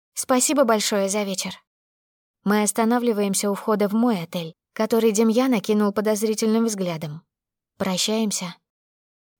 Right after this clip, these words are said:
«Окей, заходи», — небрежно отвечает Демьян. «Сладких снов, заноза». Целует по-братски в лоб,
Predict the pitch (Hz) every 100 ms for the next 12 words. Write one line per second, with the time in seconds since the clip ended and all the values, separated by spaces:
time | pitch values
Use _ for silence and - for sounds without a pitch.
0 | - 180 185 - 160 151 170 202 196 170
1 | 147 _ _ _ _ _ 208 214 202 196
2 | 202 196 190 202 214 196 185 214 190 156
3 | 156 _ _ _ _ _ _ _ - 185
4 | 208 - 247 - 247 254 175 165 156 151
5 | 147 147 _ _ _ _ _ _ _ _
6 | - 247 240 240 285 - 233 202 208 220
7 | - 202 190 196 226